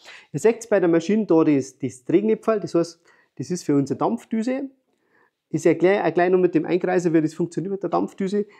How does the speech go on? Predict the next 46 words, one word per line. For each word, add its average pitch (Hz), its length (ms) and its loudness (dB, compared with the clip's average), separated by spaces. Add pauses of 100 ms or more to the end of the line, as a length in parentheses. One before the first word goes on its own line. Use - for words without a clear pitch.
(120)
Ich 143 140 -4
hab 160 180 0
da 156 80 2
unseren 147 400 0
Einschaltknopf, 175 640 -2
Kaffee 170 540 -2
und 143 260 -2
halt 147 160 -4
einen 131 100 -4
Dampf. 110 300 -6
Also 160 240 0 (120)
vom 135 180 -4
Bedienkonzept 190 760 -4
her 151 100 -2
ganz, 160 320 -4
ganz 160 200 -2
einfach. 135 500 -4 (500)
Aber 202 460 0 (220)
die 156 60 0
Maschine 156 580 -2
hat 143 200 -4
auch, 135 260 -4
und - 100 -8
das 135 100 -10
seht's - 340 -10
da - 80 -8
unten, 175 460 -10
warte 139 140 -12
mal, 143 100 -6
du 156 80 -6
die 135 120 -8
Tan-, 160 280 -12 (380)
sieht - 200 -18
man 202 80 -8
ein 196 40 -12
bisschen, 202 220 -8 (360)
die 139 60 -8
Dampfpflanze 180 420 0
ein 170 40 -4
bisschen 180 140 0
weiter 180 220 2
weg. 202 340 -2 (340)
Ähm, 160 280 2
ich 135 100 -4
hab 208 220 0
da 165 120 0